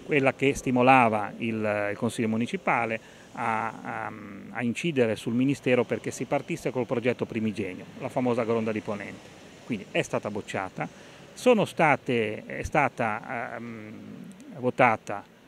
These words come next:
favorevolmente, anche se non all'unanimità, un, un ordine del giorno che,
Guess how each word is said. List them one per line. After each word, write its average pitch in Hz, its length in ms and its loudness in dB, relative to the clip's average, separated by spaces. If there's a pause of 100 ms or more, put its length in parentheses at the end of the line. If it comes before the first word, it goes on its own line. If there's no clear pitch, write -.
(180)
favorevolmente, 113 800 2
anche 104 260 -6
se 123 120 -6
non 110 480 -2
all'unanimità, 117 640 -2 (460)
un, 131 300 2 (500)
un 131 140 2
ordine 135 260 2
del 120 160 0
giorno 113 680 4 (220)
che, 196 240 6